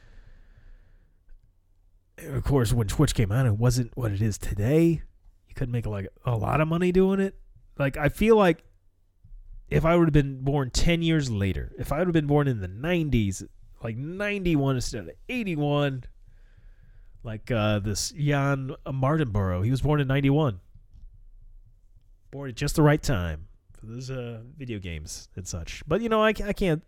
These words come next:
say it's too much. I mean, Doctor Disrespect, the two-time champ, Blockbuster Video Game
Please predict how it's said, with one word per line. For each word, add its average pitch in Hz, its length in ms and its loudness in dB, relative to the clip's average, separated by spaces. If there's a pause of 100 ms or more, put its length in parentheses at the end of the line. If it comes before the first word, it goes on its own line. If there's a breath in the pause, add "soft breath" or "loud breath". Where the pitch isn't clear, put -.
(120)
say 131 220 2
it's - 200 -6 (180)
too - 100 -2
much. 85 240 -6
I - 20 -6
mean, 107 120 -6
Doctor 175 300 2
Disrespect, 147 720 0
the 175 140 10
two-time 123 640 4
champ, 120 540 4 (1200)
Blockbuster 95 580 2
Video 92 260 4
Game 85 300 -2